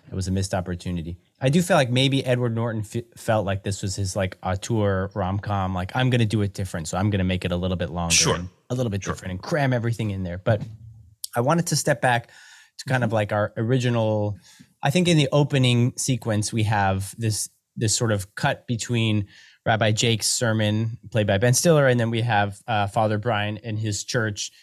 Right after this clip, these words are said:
Speaker 1: and they're discussing a lot of things. And they talk about this idea of faith versus religion, right? And so I wanted to sort of posit, which is not, like, a fully stretched thing, so we don't have to get on the stretch train quite yet, but I, this idea of, like, everyone has a religion in the movie.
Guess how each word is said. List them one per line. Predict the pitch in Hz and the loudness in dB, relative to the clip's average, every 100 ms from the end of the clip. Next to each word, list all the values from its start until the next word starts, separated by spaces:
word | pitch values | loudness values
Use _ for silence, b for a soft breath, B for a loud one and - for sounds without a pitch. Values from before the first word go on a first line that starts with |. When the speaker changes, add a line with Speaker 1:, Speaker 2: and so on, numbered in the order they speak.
| b - | b -4
Speaker 1:
and | 107 | 0
they're | 104 | 0
discussing | 104 - 127 - 117 | 0 0 0 0 0
a | |
lot | 107 95 | 0 0
of | 98 | -2
things. | - 110 101 98 - B B B B | -4 -2 0 -2 -4 B B B B
And | - | 0
they | 151 | 2
talk | 151 165 | 4 2
about | 151 143 | 2 2
this | 131 | 2
idea | 127 120 117 | 2 2 2
of | 110 | 0
faith | 101 127 120 110 - | 0 0 0 -2 -6
versus | 104 107 98 | -4 -4 -4
religion, | 98 95 87 55 90 | -4 -4 -6 -8 -6
right? | 104 104 | 0 2
And | 101 98 | 2 0
so | 117 101 95 B B B - | 2 2 2 B B B -2
I | 131 | 2
wanted | 139 143 131 | 4 2 0
to | 127 | 0
sort | 139 | 0
of | 120 - | 0 0
posit, | 139 139 147 | 2 2 0
which | 170 185 | -4 -4
is | 185 | 2
not, | 175 208 196 | 4 4 2
like, | 185 | 0
a | 135 | 0
fully | - 170 151 | 2 4 4
stretched | 139 - - 139 131 - - | 2 -2 -2 0 0 -4 -6
thing, | - 123 113 | -4 -2 -2
so | 131 131 | -2 0
we | 123 135 | 2 2
don't | 143 | 4
have | 139 127 | 2 2
to | 135 | 0
get | 127 | 0
on | 123 | 0
the | |
stretch | 117 - 117 - | 0 0 -2 -2
train | 127 110 | -2 -2
quite | - 156 127 | 2 2 4
yet, | 98 95 - | 2 0 0
but | - 120 | 2 2
I, | 123 131 - | 4 0 0
this | 131 147 | -4 0
idea | 151 143 165 165 | 0 0 0 0
of, | |
like, | 139 127 117 B B B - | 2 0 -2 B B B -4
everyone | 151 170 151 | -2 0 2
has | 139 131 | 4 4
a | |
religion | 113 110 110 107 | 0 0 -2 -2
in | 104 101 | -2 -2
the | |
movie. | 95 98 92 95 | -2 -2 0 -2